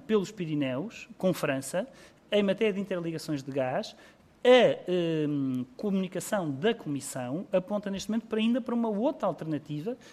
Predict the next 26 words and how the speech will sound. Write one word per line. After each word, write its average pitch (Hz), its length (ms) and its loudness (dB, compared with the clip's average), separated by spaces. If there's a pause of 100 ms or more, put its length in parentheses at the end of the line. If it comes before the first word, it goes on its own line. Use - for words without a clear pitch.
(120)
que 208 80 0
é - 20 4
uma 214 120 6
alternativa 208 420 0
de 202 80 -2
ligação 220 300 -2
direta 196 440 0
de 180 120 -8
Espanha 196 500 -2
à - 20 -6
Itália 180 540 -2 (340)
e 180 60 -4
que 160 80 -8
pode 185 160 4
ser 202 140 0
uma 180 140 0
outra 202 460 2
via 160 240 -4
de 180 80 -10
fazer 170 220 -4
escoar, 160 560 0 (460)
eh, 165 260 6
atualmente 156 800 2
gás, 160 640 2
no 147 140 -2
futuro, 151 500 -4